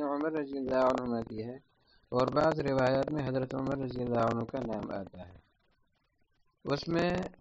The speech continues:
آپ یہ فرماتے ہیں کہ پوری دنیا کو اللہ نے میرے سامنے رکھ دیا ہے، لہذا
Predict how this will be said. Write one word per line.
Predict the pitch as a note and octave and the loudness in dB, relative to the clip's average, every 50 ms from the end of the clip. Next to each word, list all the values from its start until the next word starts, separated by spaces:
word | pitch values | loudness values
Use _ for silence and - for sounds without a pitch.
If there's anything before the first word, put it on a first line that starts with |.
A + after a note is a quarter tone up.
| - _ _ _ _ _ _ - - G2 - - C3+ | -20 _ _ _ _ _ _ -14 -14 -10 -2 4 6
آپ | C#3 D3+ E3 F3 D#3 D#3 | 8 8 8 6 4 0
یہ | D3+ E3 F3 E3+ | 0 0 0 0
فرماتے | - D3+ C#3+ C#3 C#3 C3+ C3 B2 - C3+ C3 | 2 2 2 4 4 4 2 2 0 0 0
ہیں | C#3 D#3 D#3+ E3 | 0 0 -2 -2
کہ | D#3+ D#3 C#3+ C#3+ - | -2 -4 -6 -6 -4
پوری | D#3 D#3 E3 E3+ F3 E3+ | -2 -2 0 0 0 -2
دنیا | D#3+ C#3+ C#3+ C#3+ C#3+ C#3+ C#3 C#3 | -2 0 0 0 2 2 0 0
کو | C3+ D#3+ D#3 D#3 | 0 0 0 0
اللہ | C3+ C#3 C#3 D3 D3 D3+ | 0 2 2 2 2 2
نے | D#3+ D#3 | 0 0
میرے | D3 C#3+ C#3 D3 C#3+ C#3 B2+ | 0 0 0 0 0 -2 -2
سامنے | - C#3+ C#3 C#3+ C#3+ C#3 C3+ | -2 -2 0 0 0 0 0
رکھ | C3+ C3+ C#3+ D3 D3+ | 0 0 -2 -4 -6
دیا | D#3 D3+ D3+ D3 C3 A#2+ A#2 | -4 -2 0 0 0 0 -2
ہے، | A#2+ - - _ _ _ _ _ _ - | -4 -8 -10 _ _ _ _ _ _ -6
لہذا | - A#2+ B2 A#2+ B2 C#3 C#3+ D3 D3 D#3+ E3 E3 | -2 2 2 4 4 4 4 4 2 2 0 0